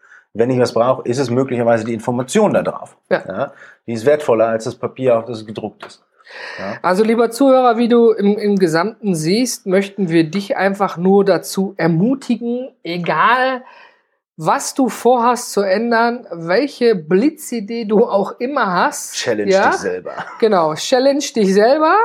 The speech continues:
Speaker 2: Oder wie Jens jetzt sagen würde, nimm dir noch einen Peabody oder nimm ein Team dabei. Das
Speaker 1: Ja.
Speaker 2: macht die Sache noch wesentlich interessanter.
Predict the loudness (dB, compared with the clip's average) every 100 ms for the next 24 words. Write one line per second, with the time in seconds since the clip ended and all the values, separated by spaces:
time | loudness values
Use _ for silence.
0 | 0 2 2 2 2 2 2 0 -2 0
1 | 2 0 0 2 4 2 2 -2 0 0
2 | 0 -2 -8 -6 0 0 0 -2 -2 2
3 | 2 2 0 -2 -2 -4 -2 0 0 0
4 | 2 2 0 0 0 -2 -4 -2 -2 -4
5 | -4 -2 -2 -2 -6 -6 -6 -8 -8 -6
6 | -6 -4 -4 -4